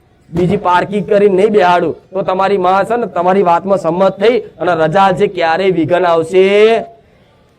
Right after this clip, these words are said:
જોયા જોણ્યા વગર ભૂવો જે બતાવે કરી નાખો, પણ સમજો પેઢીનું દેવ, પારકું દેવ, તળિયાનું દેવ. અથવા મુખ્ય વાત કહી દઉં, એક જો નડતર કદાચ હોય તો એક પેઢીના દેવનું,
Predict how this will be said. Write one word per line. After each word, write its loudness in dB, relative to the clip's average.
જોયા 2
જોણ્યા 0
વગર 0
ભૂવો -2
જે 0
બતાવે -4
કરી -2
નાખો, -8
પણ -8
સમજો 0
પેઢીનું -4
દેવ, -2
પારકું -6
દેવ, -4
તળિયાનું -2
દેવ. -2
અથવા -8
મુખ્ય -4
વાત 0
કહી 2
દઉં, 0
એક -2
જો 0
નડતર 0
કદાચ 0
હોય 2
તો -2
એક 0
પેઢીના 2
દેવનું, -2